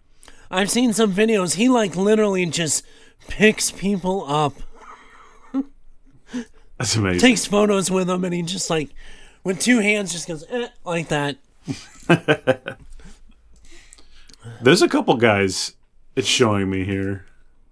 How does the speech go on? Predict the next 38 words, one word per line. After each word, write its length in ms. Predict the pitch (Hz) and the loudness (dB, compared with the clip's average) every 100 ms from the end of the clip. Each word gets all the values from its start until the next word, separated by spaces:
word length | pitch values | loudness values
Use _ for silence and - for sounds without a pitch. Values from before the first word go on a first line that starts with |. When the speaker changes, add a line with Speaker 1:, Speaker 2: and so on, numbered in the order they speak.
| _ _ - _ - - _ - | _ _ -20 _ -20 -20 _ 2
Speaker 2:
But 100 | 156 | 6
Speaker 1:
I 40 | |
Speaker 2:
yeah, 80 | 165 | 8
Speaker 1:
mean 80 | 131 | 8
Speaker 2:
no, 120 | 139 | 6
that's, 380 | 127 131 - - | 6 4 0 -4
that's, 220 | 147 147 | -4 -4
that's 340 | - _ 269 - | -6 _ -2 0
pretty 200 | 143 110 | 0 0
cool. 220 | 110 92 | -2 0
I, 180 | 156 160 | 2 2
I 160 | 196 233 | 4 2
think 200 | 262 233 | 2 2
Speaker 1:
Yeah. 60 | |
Speaker 2:
they'll 160 | 165 127 | 4 4
get 180 | 120 117 | 4 0
the 100 | 117 | 0
right, 360 | 104 101 - 107 | 0 -2 -4 -6
uh, 280 | 95 92 92 _ _ _ _ _ - - - - _ | -4 -4 -8 _ _ _ _ _ -20 -20 -20 -20 _
hopefully 280 | 143 160 127 | -4 0 2
they'll 120 | 107 | 2
get 140 | 98 92 | -2 -6
the 80 | |
right 200 | 85 80 | -12 -16
guy. 220 | - 82 82 | -16 -18 -12
I 80 | 95 | -8
don't 140 | 92 | -8
know. 140 | 82 87 | -6 -6
You, 220 | 98 - | -6 -4
Speaker 1:
I 100 | 202 | -2
mean, 180 | 226 185 | 0 0
Speaker 2:
who 180 | 151 131 | 2 4
Speaker 1:
even 40 | 120 | 4
Speaker 2:
knows? 40 | 240 | 2
Speaker 1:
if 140 | - | 0
you 100 | 226 | 0
know 180 | 214 196 | 2 0
wrestling, 680 | 160 151 170 196 208 202 | -2 -2 -2 -2 -2 -4